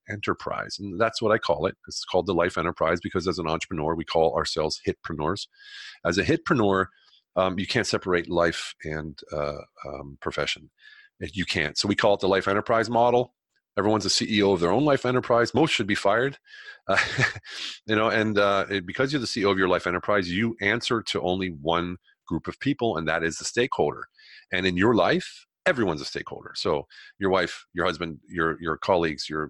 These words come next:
the, the, the postman, everyone down the street. And the key at, at running your own life enterprise as a C E O is to treat be-, people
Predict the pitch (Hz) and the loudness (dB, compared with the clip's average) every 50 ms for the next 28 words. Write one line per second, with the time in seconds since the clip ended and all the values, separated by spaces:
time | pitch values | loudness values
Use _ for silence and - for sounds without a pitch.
0 | 71 76 71 80 73 - 69 76 80 69 - _ _ 76 80 78 - _ - - | -8 -8 -8 -8 -8 -8 -8 -10 -10 -10 -10 _ _ -10 -10 -10 -10 _ 0 2
1 | 113 101 - - 95 82 78 73 85 98 113 110 101 92 92 90 82 - - 117 | 2 2 2 0 -2 -2 0 0 0 0 0 0 0 0 0 -2 -2 -2 -2 -2
2 | - - - - - - - - - - 101 - - - - - 190 185 185 185 | -4 -4 -4 -12 -18 -18 -18 -10 -4 -2 -2 -2 0 -2 0 2 2 4 4 2
3 | 170 - - - - - 107 95 - - 107 101 85 - 107 113 123 127 127 120 | 0 -4 -10 -16 -4 -2 -2 -2 0 -2 -2 -2 -2 0 0 2 2 2 2 2
4 | 107 101 101 110 117 120 113 98 101 101 95 - 104 135 175 180 - - 87 80 | 4 4 4 4 4 4 4 4 4 2 2 2 2 4 4 2 4 2 2 2
5 | 80 - 80 76 - - - - - 98 104 95 82 - - - - - 117 101 | 2 0 -2 -4 -2 -4 -4 -2 2 2 2 2 2 -2 -6 -6 -2 -2 -2 -2
6 | - - 92 85 - - - 104 - 98 92 90 - | -2 -6 -8 -8 -6 -6 -8 -6 -2 -2 -2 -2 -2